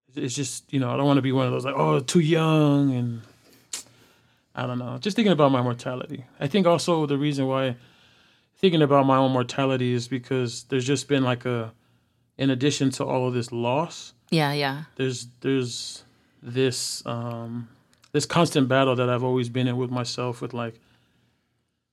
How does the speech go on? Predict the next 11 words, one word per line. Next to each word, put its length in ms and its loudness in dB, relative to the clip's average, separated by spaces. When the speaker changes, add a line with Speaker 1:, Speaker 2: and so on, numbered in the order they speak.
Speaker 1:
uh, 360 -12
feeling 300 0
insecure. 640 2
You 120 4
know, 120 4
I 40 6
know 140 6
we 100 2
all 80 2
have 80 6
Speaker 2:
What? 520 4